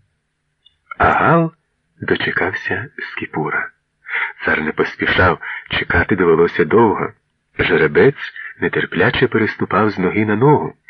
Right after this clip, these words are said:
Все поривався знову перейти на чвал. Та Агал міцно тримав вуздечку,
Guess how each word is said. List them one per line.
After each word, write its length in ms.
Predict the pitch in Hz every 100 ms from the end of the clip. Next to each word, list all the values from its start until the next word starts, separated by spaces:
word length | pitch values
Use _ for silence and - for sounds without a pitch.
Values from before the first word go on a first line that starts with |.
| _ _ _ -
Все 300 | - - 139
поривався 600 | 156 151 139 147 - 123
знову 440 | - 82 156 160
перейти 420 | 151 147 143 135
на 120 | 113
чвал. 480 | 95 - 82 71 - _ _ _ - - -
Та 80 | -
Агал 360 | 73 76 90 107
міцно 460 | 87 95 - 113
тримав 420 | 104 98 95 147 120
вуздечку, 720 | 104 87 92 85 - -